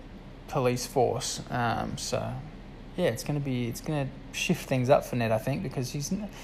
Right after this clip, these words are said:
he's never been a huge fan of the police, Ned. If you could bring any past character back, who would it be, and what would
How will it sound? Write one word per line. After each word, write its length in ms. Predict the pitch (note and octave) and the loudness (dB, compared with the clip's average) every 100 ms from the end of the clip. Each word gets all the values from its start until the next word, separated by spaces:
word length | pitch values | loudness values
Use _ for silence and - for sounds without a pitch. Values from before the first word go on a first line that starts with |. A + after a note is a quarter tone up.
| - | -12
he's 120 | - C4+ | 0 6
never 180 | C4 | 10
been 100 | A#3 | 10
a 20 | F#3 | 8
huge 320 | G3 F#3 D3 | 10 10 10
fan 200 | E3+ D3 | 8 8
of 40 | |
the 60 | C#3 | 6
police, 480 | C#3 B2+ A2+ - - - - - - - - | 6 4 4 -4 -8 -12 -14 -14 -14 -12 0
Ned. 300 | B2+ F3+ F#3+ - - - - - - - - - - - - - - - - - | 4 4 4 -8 -14 -10 -10 -10 -12 -14 -12 -12 -12 -14 -14 -14 -14 -14 -10 -2
If 200 | E3+ G3 | 2 6
you 60 | |
could 100 | E3+ | 8
bring 180 | F#3 F3+ | 10 10
any 160 | F3 D#3+ | 10 8
past 360 | - D3 - | 10 10 10
character 260 | - C3 - | 8 6 8
back, 180 | C3 - | 6 6
who 200 | - F#3 | 4 8
would 100 | F3+ | 8
it 80 | |
be, 260 | C#3 C3 B2+ | 8 6 4
and 260 | A#2+ B2 C3 | 2 2 6
what 200 | - - - - - - | 6 4 -12 -16 -12 -2
would 260 | D3 - | -2 -2